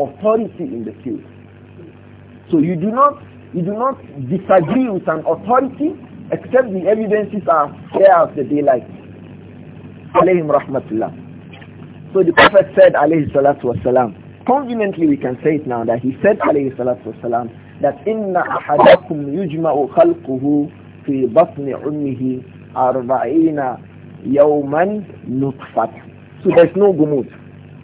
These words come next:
Bi-idhnillah. Uh, there is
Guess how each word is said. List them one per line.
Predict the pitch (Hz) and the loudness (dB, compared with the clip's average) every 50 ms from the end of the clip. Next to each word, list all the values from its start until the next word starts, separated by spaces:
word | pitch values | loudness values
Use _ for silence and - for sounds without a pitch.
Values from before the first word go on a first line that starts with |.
| - - - - - - - | -20 -20 -20 -20 -20 -10 -4
Bi-idhnillah. | 127 131 151 156 143 139 127 120 113 110 - - - 98 - - - - - - - - - - - - - - - - - - - - - - - - - - - - | 0 2 2 2 2 0 -2 -2 -2 -4 -4 -6 -10 -20 -20 -20 -20 -20 -20 -20 -20 -20 -20 -20 -20 -20 -20 -20 -20 -20 -20 -20 -20 -20 -20 -20 -20 -20 -20 -20 -18 -10
Uh, | - - 151 160 165 170 165 165 165 160 - - - - - 151 143 139 | -4 0 2 2 4 4 4 4 4 2 -2 -8 -20 -16 -14 -6 0 6
there | 190 190 190 185 196 | 6 6 6 6 2
is | 185 | -2